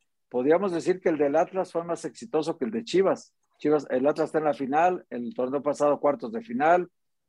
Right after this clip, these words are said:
hizo más de cincuenta, hizo cincuenta y cuatro puntos en los dos torneos, eh, no anduvo calificando de panzazo, calificó en los dos bien. Eh, no sé qué te parezca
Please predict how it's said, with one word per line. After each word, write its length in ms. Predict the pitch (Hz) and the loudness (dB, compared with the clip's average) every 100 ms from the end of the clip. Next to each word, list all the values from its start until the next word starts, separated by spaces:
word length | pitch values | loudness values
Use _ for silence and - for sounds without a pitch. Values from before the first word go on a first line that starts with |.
| - | -6
hizo 240 | 139 147 | -2 2
más 200 | 143 147 | 4 2
de 80 | 139 | 0
cincuenta, 560 | - 131 127 107 131 - | -4 -2 -2 0 0 0
hizo 240 | 147 151 | -2 -2
cincuenta 400 | 127 117 127 127 | -4 -4 -2 -2
y 60 | 113 | 0
cuatro 280 | 147 143 113 | 0 0 -2
puntos 440 | 151 170 180 151 | -4 -2 -4 -2
en 100 | 131 | -2
los 100 | 117 | 0
dos 180 | 135 135 | -2 0
torneos, 580 | 131 131 160 180 175 _ _ _ _ | 0 2 2 0 -2 _ _ _ _
eh, 240 | - 131 135 | -2 0 0
no 160 | 151 | 0
anduvo 300 | 160 165 165 | 2 2 0
calificando 580 | 165 131 123 117 151 151 | 0 -4 -4 -2 0 0
de 60 | 135 | -2
panzazo, 640 | 131 123 117 156 160 180 | -4 -6 0 0 0 -6
calificó 440 | 143 123 110 113 | -6 -6 -6 -2
en 80 | 139 | -2
los 120 | 135 | 0
dos 180 | 120 131 | -2 -2
bien. 400 | 123 160 185 180 _ _ _ - | 2 4 2 -2 _ _ _ -10
Eh, 360 | 127 123 123 - | -6 -4 -6 -6
no 220 | 135 156 | -2 0
sé 340 | - 175 170 - | 2 4 4 2
qué 100 | 165 | -2
te 120 | 160 | 0
parezca 480 | 147 151 - 151 | 0 0 0 -2